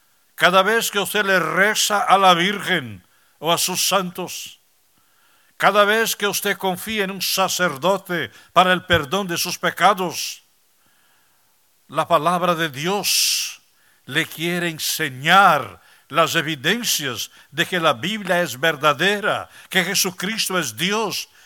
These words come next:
y usted es un pecador todavía hoy, buscando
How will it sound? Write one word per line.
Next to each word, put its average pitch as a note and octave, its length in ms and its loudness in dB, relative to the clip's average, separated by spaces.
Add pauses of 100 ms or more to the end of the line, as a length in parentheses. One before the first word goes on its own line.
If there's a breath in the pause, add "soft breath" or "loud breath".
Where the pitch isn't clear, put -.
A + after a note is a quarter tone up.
y F3+ 140 -4
usted F3 580 -6 (200 soft breath)
es D#3+ 280 0
un D#3+ 160 -8
pecador D#3+ 840 0
todavía G#3 540 2
hoy, D#3 540 0 (580 soft breath)
buscando D3+ 960 -6